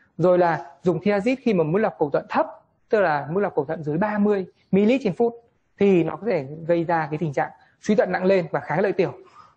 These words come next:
Rồi là tình trạng rối loạn điện giải, rồi là tình trạng cung lượng tim thấp hoặc là suy tim sung huyết, thì đấy là những nguyên nhân gây ra kháng lợi tiểu, hoặc là sử dụng với các thuốc giảm,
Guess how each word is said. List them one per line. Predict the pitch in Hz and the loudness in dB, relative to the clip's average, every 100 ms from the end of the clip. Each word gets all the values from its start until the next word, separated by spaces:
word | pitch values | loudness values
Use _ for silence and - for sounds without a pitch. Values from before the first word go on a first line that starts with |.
| - | -2
Rồi | 160 | 0
là | 151 151 139 127 - - _ | 2 0 -2 -6 -16 -20 _
tình | 170 151 | -4 -2
trạng | 175 170 240 - _ _ | -2 -4 -10 -20 _ _
rối | 156 190 | 2 2
loạn | 240 | 4
điện | 208 | 2
giải, | 185 196 - 165 - _ _ _ _ _ | 2 0 -2 -8 -8 _ _ _ _ _
rồi | 151 151 143 | 0 2 2
là | 147 143 | 2 0
tình | 147 139 | -2 -2
trạng | 156 165 | -4 -2
cung | 202 | 0
lượng | 202 | 0
tim | 180 196 | 2 2
thấp | 226 262 - - - | 2 0 -2 -12 -6
hoặc | - 147 | -4 -2
là | 139 | -2
suy | - | -2
tim | 175 170 | 0 0
sung | 180 160 | 0 0
huyết, | 220 214 | 0 -2
thì | 151 | -6
đấy | 139 165 | -4 -4
là | 165 | -6
những | 151 156 | -6 -4
nguyên | 170 | -2
nhân | 165 156 | -2 -2
gây | 151 | -2
ra | 147 | -4
kháng | 143 147 156 | -8 -6 -4
lợi | 180 | -2
tiểu, | 170 143 - - _ | -2 -2 -8 -20 _
hoặc | 180 165 | -2 0
là | 151 | -2
sử | 165 | -2
dụng | 139 175 - _ _ _ _ - | -2 -4 -6 _ _ _ _ -20
với | 135 139 151 | -12 0 0
các | 180 185 | 0 0
thuốc | 226 226 | -2 -2
giảm, | - | -6